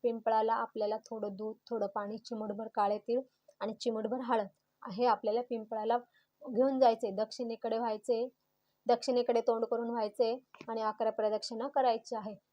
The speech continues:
अशी आपल्याला ही पण एक्केचाळीस दिवस सेवा करायची आहे आणि ही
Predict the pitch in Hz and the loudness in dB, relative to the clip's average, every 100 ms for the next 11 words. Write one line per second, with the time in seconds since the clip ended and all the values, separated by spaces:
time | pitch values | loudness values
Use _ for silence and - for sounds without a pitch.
0 | - 226 - 247 233 240 247 240 247 247 | -8 -6 -2 -4 -2 0 0 0 -4 -2
1 | 254 240 233 247 247 240 226 233 233 233 | -2 -2 -4 -2 2 2 2 0 -2 -2
2 | 220 214 214 208 220 214 247 226 214 | -2 -4 -6 -8 -8 -8 -6 -6 -4